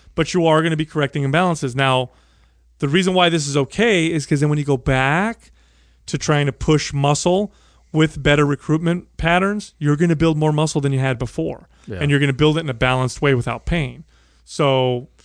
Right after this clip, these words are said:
Speaker 1: I'll, I'll defer to
Speaker 2: Well, and there's a lot of, uh, other techniques you can apply to, uh, maintain sort of intensity and, and, and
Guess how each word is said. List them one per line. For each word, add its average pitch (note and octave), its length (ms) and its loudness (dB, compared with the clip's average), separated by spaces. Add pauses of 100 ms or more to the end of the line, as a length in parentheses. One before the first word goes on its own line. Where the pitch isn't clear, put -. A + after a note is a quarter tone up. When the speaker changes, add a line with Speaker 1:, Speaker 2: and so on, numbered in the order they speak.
(140)
Speaker 1:
I'll, D3 340 2
I'll D#3 140 2
defer D3 260 0
to D3 80 0
Speaker 2:
Well, D3+ 120 0
and C#3+ 120 2
there's C#3 200 2
a C3 60 -2
lot D3 220 0
of, A#2 200 0
uh, G#2 220 2 (440)
other C3+ 260 0
techniques A2+ 560 -2
you G#2+ 120 -10
can G2+ 140 -6
apply G2 600 -4 (120)
to, F#2 600 -10
uh, E2 420 -10
maintain C3+ 720 0
sort A#2+ 240 0
of A2 120 0
intensity A2+ 600 0
and, A2 200 -2
and, A2 220 -4
and G#2+ 240 -4